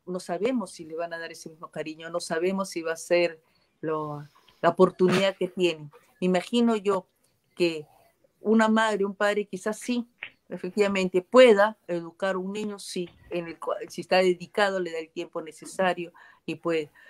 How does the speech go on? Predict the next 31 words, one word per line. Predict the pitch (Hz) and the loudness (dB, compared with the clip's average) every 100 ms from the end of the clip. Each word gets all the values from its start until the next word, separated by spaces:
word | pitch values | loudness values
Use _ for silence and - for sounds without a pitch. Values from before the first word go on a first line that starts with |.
| - | -8
No | 190 233 | 0 0
puedo | - 254 247 240 196 - | 4 2 4 2 -2 -4
graduar | 180 180 175 196 190 175 | 2 2 2 -2 -4 -8
y | 175 | -12
decir | 165 170 - 202 - | -10 -10 -10 -12 2
cuánto | 220 240 233 202 | 4 4 4 -2
más | 208 220 - | -2 -4 -4
que | 196 | -8
otro, | 208 202 - - | -6 -8 -12 -10
no | 180 175 | -6 -6
lo | 160 | -8
sé. | - 160 | -12 -14
Como | - 175 | -12 -8
les | 175 180 | -6 -6
digo, | 196 180 180 | -6 -8 -6
todos | - 233 220 214 214 | 2 4 4 2 -4
son | - 202 196 | -6 -10 -10
diferentes, | 190 180 175 180 175 180 - | -10 -8 -4 -4 -6 -16 -8
cada | 185 180 | -2 -2
circunstancia | 180 180 165 156 175 180 180 | -2 -12 -14 -10 -4 -4 -6
es | 170 | -12
diferente. | 160 165 170 170 _ - - | -12 -10 -10 -12 _ -20 -8
Es | - 208 | 0 2
más, | 208 202 185 | 2 0 -2
entre | 175 | -6
los | 170 175 | -6 -6
propios | 196 196 190 | -6 -6 -6
hermanos | 190 196 196 190 | -6 -6 -6 -6
que | 180 | -8
tienen | 175 190 190 196 | -6 -4 -4 -4
hijos, | 190 190 190 | -6 -10 -16